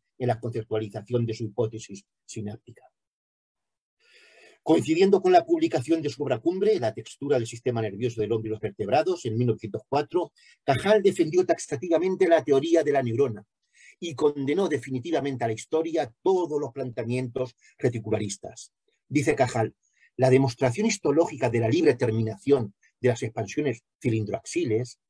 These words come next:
y de las prolongaciones protoplásmicas está ya concluida. Su secuencia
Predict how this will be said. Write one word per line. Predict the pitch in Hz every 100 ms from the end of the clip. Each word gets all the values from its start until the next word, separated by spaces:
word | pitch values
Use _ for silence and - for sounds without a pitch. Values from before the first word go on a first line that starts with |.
| _ -
y |
de | 123
las | 113
prolongaciones | - 104 110 107 131 -
protoplásmicas | 101 98 - 127 117 104 113 117 - - -
está | 131 120 180
ya | 147 120
concluida. | 120 101 101 95 - _ _ _ _ _ _ _
Su | - 123
secuencia | 120 165 185 170 196 208